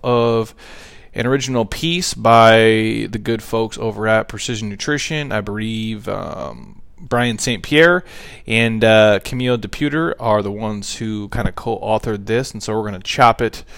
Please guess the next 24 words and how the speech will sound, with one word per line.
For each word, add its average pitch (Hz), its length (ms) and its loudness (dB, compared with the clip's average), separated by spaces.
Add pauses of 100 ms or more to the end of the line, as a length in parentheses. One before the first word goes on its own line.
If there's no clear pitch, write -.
(680)
slice - 500 2
it, 117 240 -2
saute 117 600 2
it, 117 360 0
and, 104 240 -6
uh, 101 180 -4
serve 127 280 0
it 120 80 0
up 123 100 2
to - 160 -6
you 120 80 -4
guys 127 720 2
in - 100 -6
a 120 60 -4
little 185 160 4
bit 156 180 0
different 135 380 0
way 135 300 0
so 117 160 -6
you 120 100 -4
can 113 220 -4
marinate 156 440 6
on 139 140 8
it 190 260 -6